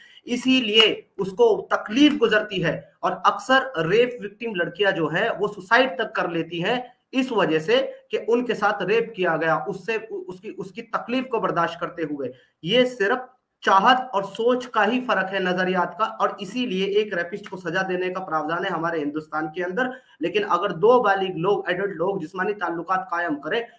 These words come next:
उस पर कोई कानून, कोई, अ, प्रावधान नहीं है। ये आपकी बात का जवाब था। अगर किसी को गिरा गुजरती है तो वो काम करना क्यों गलत है,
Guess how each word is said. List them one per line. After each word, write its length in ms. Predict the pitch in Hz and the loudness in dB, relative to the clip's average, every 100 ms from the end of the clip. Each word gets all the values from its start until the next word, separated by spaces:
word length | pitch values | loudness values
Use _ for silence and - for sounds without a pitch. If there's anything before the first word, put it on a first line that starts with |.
| - | -12
उस 140 | 165 | -8
पर 120 | 175 | -6
कोई 400 | 196 - 220 233 | -6 2 2 2
कानून, 720 | 240 - _ 170 165 185 202 190 | -2 -10 _ 2 2 4 0 0
कोई, 180 | 190 196 | -2 -2
अ, 100 | - | -2
प्रावधान 880 | 175 170 165 165 160 165 185 202 190 - - | -4 -4 0 2 2 4 4 4 -2 -12 -2
नहीं 340 | 156 160 190 175 | 0 2 0 0
है। 120 | 156 | 0
ये 120 | 165 | 2
आपकी 340 | - 185 - | 2 0 0
बात 220 | 185 190 - | -2 -2 -2
का 60 | |
जवाब 320 | 156 165 175 175 | -2 2 2 2
था। 40 | |
अगर 180 | 165 196 | -2 -2
किसी 260 | 190 180 185 | -4 -8 -6
को 120 | 196 | -6
गिरा 380 | 156 131 202 247 | -6 2 6 6
गुजरती 440 | 202 196 190 190 | 6 2 0 -4
है 120 | 185 | -4
तो 100 | 196 | -2
वो 60 | 185 | -4
काम 300 | 170 185 185 | -4 -2 -2
करना 260 | 180 175 175 | -4 -6 -4
क्यों 300 | 196 208 156 | 0 2 2
गलत 240 | 165 165 | 0 0
है, 160 | 214 214 | -4 -8